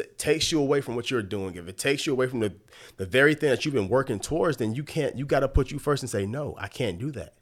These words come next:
Or, "No, just not right now. Maybe next week, maybe later, nev-, maybe next month, or maybe never." You know, those are the things that we have to do when it comes to putting me first and putting ourselves first. And that's what my silent retreat taught me, to put myself first. It also taught me about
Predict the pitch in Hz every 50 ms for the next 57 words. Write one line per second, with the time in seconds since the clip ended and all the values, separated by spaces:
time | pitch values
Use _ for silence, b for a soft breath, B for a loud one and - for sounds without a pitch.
0 | _ B B B B B B B B 98 110 113 113 127 147 151 143 120 120 -
1 | 143 139 117 110 123 110 113 123 139 131 104 98 107 131 143 147 131 127 127 117
2 | - - 123 107 120 123 123 117 117 123 113 101 101 104 104 101 101 - 101 117
3 | 131 139 143 127 120 104 - 107 107 120 123 - 90 98 110 120 110 104 101 110
4 | 110 98 - - - - - - - - - - - - _ _ _ _ _ _
5 | _ B B B B B B B B B B B B - - 110 110 113 107 95
6 | 85 82 82 104 120 143 170 180 175 170 160 156 147 - 151 143 135 123 117 120
7 | 127 117 107 - 95 90 92 135 135 117 113 104 87 - - - 117 117 110 107
8 | - 120 - - 127 120 107 101 98 98 90 - - 113 120 120 107 - - 90
9 | - - 127 117 110 92 - - 123 151 165 160 - - 123 123 104 - - 101
10 | 104 104 101 B B B B B B B - - 110 127 131 - 139 123 123 117
11 | - 127 123 127 120 120 107 - 156 151 - - 104 82 90 82 80 - - 120
12 | 120 113 110 - - 120 120 117 - - 87 67 64 - - 90 101 117 120 -
13 | 151 139 151 147 131 131 135 131 - b